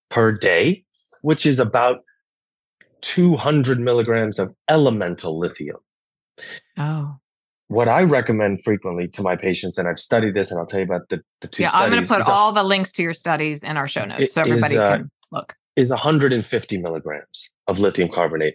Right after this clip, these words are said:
Speaker 1: from the pharmacy. So not six hundred to twelve hundred, but about a tenth of that.
Speaker 2: Wow.
Speaker 1: Okay. Ten percent of that is about twenty milligrams of lithium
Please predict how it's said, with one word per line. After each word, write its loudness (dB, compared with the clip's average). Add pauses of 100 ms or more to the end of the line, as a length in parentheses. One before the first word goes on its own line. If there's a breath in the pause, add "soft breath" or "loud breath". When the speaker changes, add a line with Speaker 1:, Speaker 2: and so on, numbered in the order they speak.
(120)
Speaker 1:
from 2
the 2
pharmacy. -2 (320 soft breath)
So 0
not 0
six -4
hundred 2
to -8
twelve 0
hundred, -2
but 0
about -2
a -4 (100)
tenth 0
of -6
that. -6 (640 soft breath)
Speaker 2:
Wow. -8
Speaker 1:
Okay. -6 (340 loud breath)
Ten 2
percent 2
of 4
that 2
is -4
about -2
twenty 0
milligrams 0
of -6
lithium -4